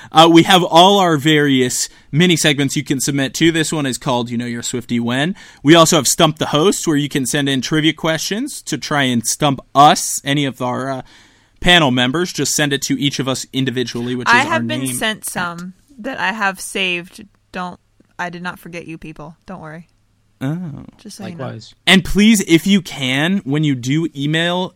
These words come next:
Speaker 1: one of us, either, you know, just email it to our name at taylor talk dot org. So Adam at taylor talk dot org, Diane, Steve, Sammy at taylor talk dot org, et cetera.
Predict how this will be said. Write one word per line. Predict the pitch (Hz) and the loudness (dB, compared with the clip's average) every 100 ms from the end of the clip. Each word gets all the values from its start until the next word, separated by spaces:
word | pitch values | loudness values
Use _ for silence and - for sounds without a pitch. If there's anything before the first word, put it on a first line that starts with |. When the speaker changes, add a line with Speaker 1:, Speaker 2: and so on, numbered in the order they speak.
| _ | _
Speaker 1:
one | - 127 151 165 | -12 -6 -4 -4
of | 175 | -2
us, | 208 226 - - _ | -2 -2 -4 -8 _
either, | 135 143 139 143 131 127 139 | 2 2 0 -4 -4 -8 -6
you | 160 | -2
know, | 160 135 | 0 2
just | 185 - | 2 2
email | 180 185 180 | 2 2 2
it | - | 0
to | 175 143 | 0 2
our | 139 | 2
name | 131 143 156 | 4 2 2
at | 135 123 | -2 -2
taylor | 135 131 | -4 -4
talk | 117 120 | -4 -6
dot | 120 123 | -6 -6
org. | 131 113 | -6 -8
So | 113 | -4
Adam | 135 143 | -2 -2
at | 131 | -4
taylor | 131 123 | -8 -8
talk | 123 | -8
dot | 117 | -8
org, | 120 117 | -10 -8
Diane, | 131 131 127 | -6 -4 -4
Steve, | 120 127 127 | -4 -4 -4
Sammy | - 127 131 127 | -4 -4 -2 -4
at | |
taylor | - 123 120 | -8 -10 -10
talk | 120 | -10
dot | - 117 | -10 -10
org, | 113 | -10
et | 120 | -6
cetera. | 127 120 117 | -6 -6 -10